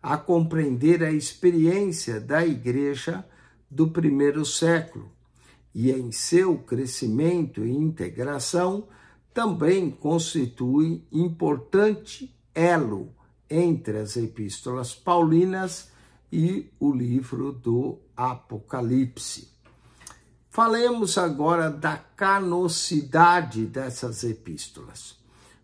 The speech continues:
Competia à igreja primitiva a grande responsabilidade de examinar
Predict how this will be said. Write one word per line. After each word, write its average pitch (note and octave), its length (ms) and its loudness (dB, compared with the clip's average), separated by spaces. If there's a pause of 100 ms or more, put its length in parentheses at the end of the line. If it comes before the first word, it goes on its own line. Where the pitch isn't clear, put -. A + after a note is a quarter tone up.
(120)
Competia G#3+ 800 2
à C3+ 80 2
igreja B2 560 -2
primitiva B2 880 -4
a B2+ 60 -8
grande F#3 560 2
responsabilidade B2 1500 -6 (480)
de G#3+ 100 -6
examinar F3 920 0